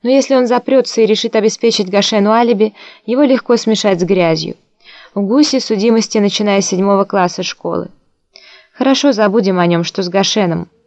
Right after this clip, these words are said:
Мы его вытащили и объяснили, чем располагаем.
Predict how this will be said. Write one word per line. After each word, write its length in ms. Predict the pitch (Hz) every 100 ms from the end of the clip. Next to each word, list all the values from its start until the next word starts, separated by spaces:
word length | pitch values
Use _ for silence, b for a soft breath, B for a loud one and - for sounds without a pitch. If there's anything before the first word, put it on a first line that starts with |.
| _ _ _ _ b b b b b
Мы 140 | 262
его 260 | 262 262 247
вытащили 560 | 240 - 214 - 208
и 40 | 185
объяснили, 560 | 170 170 - 214 226
чем 280 | 208 - 190
располагаем. 840 | 175 180 208 202 180 175 156 165